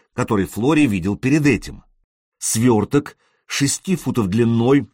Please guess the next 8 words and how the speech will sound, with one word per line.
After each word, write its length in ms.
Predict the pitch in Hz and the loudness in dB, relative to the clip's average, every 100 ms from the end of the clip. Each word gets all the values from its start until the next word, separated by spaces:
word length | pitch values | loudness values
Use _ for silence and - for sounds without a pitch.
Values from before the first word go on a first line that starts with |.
| _ | _
и 80 | - | -6
обмотанный 640 | 117 87 101 123 104 98 92 | -4 -2 -2 -2 0 0 0
материей, 840 | 78 78 - 135 156 165 170 - _ _ _ _ _ | -2 -8 -4 0 0 0 -2 -6 _ _ _ _ _
походил 520 | 110 - 82 71 87 | -10 -8 -10 -4 -2
на 200 | 90 104 | -2 -2
мумию. 640 | 120 156 139 85 65 53 _ _ _ _ _ | -2 0 0 -2 -6 -12 _ _ _ _ _
Что-то 440 | - - 143 135 | -12 -2 0 2
оборвалось 760 | 98 80 73 69 69 110 - | -2 -2 -6 -6 -2 -2 -4